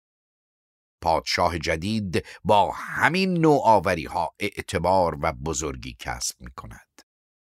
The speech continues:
برای رهایی ایتالیا نباید فرصت را از دست داد. نمی‌توانم بگویم مردمی که در تمام شهرها گرفتار ظلم و ستم بیگانگان بوده‌اند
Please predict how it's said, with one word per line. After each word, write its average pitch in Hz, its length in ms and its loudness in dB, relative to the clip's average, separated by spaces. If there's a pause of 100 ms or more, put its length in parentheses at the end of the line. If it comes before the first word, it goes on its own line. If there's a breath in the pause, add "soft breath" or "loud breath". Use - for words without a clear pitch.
(440)
برای 123 440 4
رهایی 127 500 2
ایتالیا 123 580 2
نباید 135 580 4
فرصت 104 540 -2
را 87 140 2
از 67 180 -6
دست 67 460 -6
داد. 55 280 -10 (760)
نمی‌توانم 131 800 2
بگویم 101 360 0
مردمی 101 500 -2
که 110 120 -6
در 98 140 0
تمام 104 400 -6
شهرها 104 800 2 (320 soft breath)
گرفتار 104 580 2
ظلم 104 480 0
و 104 100 -2
ستم 110 380 -2
بیگانگان 101 840 -4
بوده‌اند 92 680 -2